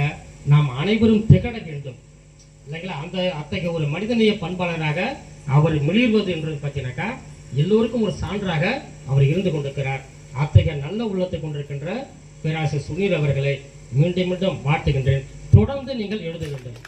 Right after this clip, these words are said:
இது ஒரு அடித்தளம் தான், இதை வைத்துக் கொண்டு எழுதுங்க. இல்லைனாக்கா என்ன நினைப்பாங்கனாக்கா, ஏதோ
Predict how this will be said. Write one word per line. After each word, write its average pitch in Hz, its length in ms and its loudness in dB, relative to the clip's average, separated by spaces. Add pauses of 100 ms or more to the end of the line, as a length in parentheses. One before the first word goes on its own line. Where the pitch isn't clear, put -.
(200)
இது 165 160 -4
ஒரு 240 180 0
அடித்தளம் 190 460 0
தான், 143 140 -2 (640)
இதை 139 180 8
வைத்துக் - 300 0
கொண்டு 185 240 -6
எழுதுங்க. 185 320 -2 (560)
இல்லைனாக்கா 226 420 0
என்ன 233 200 0
நினைப்பாங்கனாக்கா, 185 600 -4 (520)
ஏதோ 190 100 0